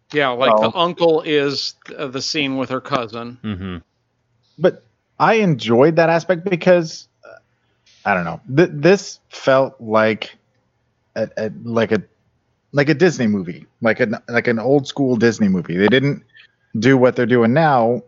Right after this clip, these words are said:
Speaker 2: you know, where, you know, they, they went straight up C G I for most things, or they, um, are remaking their animated films into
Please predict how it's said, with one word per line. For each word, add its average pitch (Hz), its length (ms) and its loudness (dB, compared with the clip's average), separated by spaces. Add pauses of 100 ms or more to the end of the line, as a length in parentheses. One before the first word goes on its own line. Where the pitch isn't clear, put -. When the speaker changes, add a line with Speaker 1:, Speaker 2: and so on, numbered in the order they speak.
(120)
Speaker 2:
you 127 120 2
know, 104 180 4
where, 101 540 2
you 113 60 -2
know, 95 140 0
they, 95 200 0 (360)
they 107 160 2
went 98 340 0
straight 107 260 2
up 104 280 0 (320)
C 123 180 0
G 107 160 4
I 98 140 -2
for 101 160 -6
most 98 280 -4
things, 87 300 0
or 98 180 4
they, 95 340 2 (520)
um, 92 560 2
are 107 140 2
remaking 110 520 2
their 104 260 4
animated 107 680 2
films 104 300 0
into 95 760 0